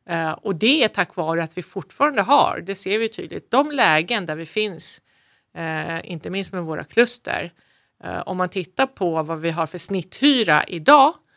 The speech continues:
och på de nytecknade avtal vi signar i det samma läge i våra fastigheter,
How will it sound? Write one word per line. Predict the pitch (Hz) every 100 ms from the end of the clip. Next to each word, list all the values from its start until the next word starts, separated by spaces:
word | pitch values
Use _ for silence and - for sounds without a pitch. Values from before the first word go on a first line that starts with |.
| _ _ -
och | 214 - - _ _ _ -
på | 190
de | 180 185
nytecknade | 208 202 285 294 254 214
avtal | 170 156 - - 156
vi |
signar | 160 196 175 185 285 165 -
i | 196
det | 170 180 -
samma | 175 156 156
läge | 160 - 175
i | 170
våra | 165 190
fastigheter, | - - 175 160 - - 170